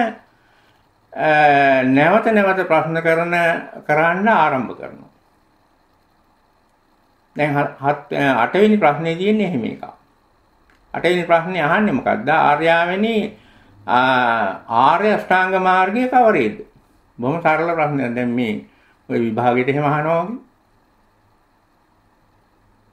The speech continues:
දැන් මේ පින්වතුන්ගෙන් ඇහුවම ආර්ය අෂ්ටාංග මාර්ගය මොකක්ද කියලා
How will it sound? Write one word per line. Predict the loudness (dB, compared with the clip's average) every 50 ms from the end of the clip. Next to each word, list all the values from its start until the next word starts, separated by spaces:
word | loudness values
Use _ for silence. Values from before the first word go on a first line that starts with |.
| _ -14
දැන් | -10 -8 -4
මේ | -4 -4
පින්වතුන්ගෙන් | -2 0 0 2 2 2 2 2 2 4 2 2 2
ඇහුවම | 0 0 2 2 0 0 0 0
ආර්ය | 0 0 2 2 2 0 -2
අෂ්ටාංග | -2 -2 -2 -2 0 0 0
මාර්ගය | 0 0 0 0 0 0 0 0 0 0
මොකක්ද | 0 -2 0 0 0 0 0 -2
කියලා | -4 -2 -2 -2 0 2 2 2 0 -2